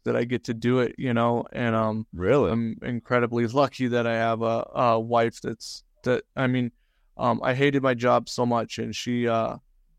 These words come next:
Speaker 1: she had the balls during, during the middle of the pandemic to start her own business, and, uh, has done extremely well at it because she works so hard and she's, like, so good at what she does,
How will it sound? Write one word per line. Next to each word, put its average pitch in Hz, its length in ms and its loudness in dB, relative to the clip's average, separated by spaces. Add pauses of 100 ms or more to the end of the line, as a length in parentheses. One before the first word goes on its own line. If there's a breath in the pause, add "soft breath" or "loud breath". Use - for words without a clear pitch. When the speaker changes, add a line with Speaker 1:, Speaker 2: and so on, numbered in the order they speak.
(140)
Speaker 1:
she - 200 -2
had 123 140 4
the 120 60 -4
balls 120 420 0
during, 120 540 -2
during 120 200 0
the 117 280 0
middle 120 260 2
of 120 80 2
the 120 300 2 (320)
pandemic 120 460 2
to 117 100 -4
start 120 260 4
her 117 100 2
own 120 140 2
business, 120 580 -2 (440)
and, 117 260 2
uh, 110 280 4 (100)
has 110 240 -2
done 113 440 2
extremely 120 580 0
well 117 420 4
at 123 160 4
it - 160 -2 (120)
because - 520 -6 (200)
she - 140 -8
works 120 320 2
so 117 160 0
hard 117 240 4
and 120 140 -2
she's, 113 360 -6
like, 117 220 -4 (220)
so 120 240 2
good 117 240 2
at 113 60 -2
what - 160 -6
she - 120 -10
does, 120 400 0